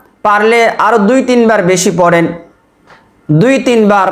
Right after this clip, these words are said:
পাঁচবার দরুদ শরীফ আপনি পড়েন। এরপরে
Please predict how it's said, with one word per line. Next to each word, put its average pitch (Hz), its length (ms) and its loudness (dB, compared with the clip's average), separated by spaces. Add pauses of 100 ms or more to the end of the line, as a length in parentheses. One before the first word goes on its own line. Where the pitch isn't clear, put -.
পাঁচবার 220 600 -2
দরুদ 214 260 0
শরীফ 247 460 -2 (420)
আপনি 180 400 -2
পড়েন। 226 340 0 (580)
এরপরে 220 640 2